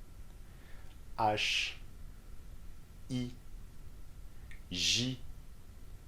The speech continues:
K, L, M,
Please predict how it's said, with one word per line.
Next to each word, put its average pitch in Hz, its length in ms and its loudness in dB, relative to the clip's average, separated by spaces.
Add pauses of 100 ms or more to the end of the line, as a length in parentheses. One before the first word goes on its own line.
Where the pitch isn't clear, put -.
(880)
K, 113 240 12 (1700)
L, 101 340 10 (1400)
M, 98 360 8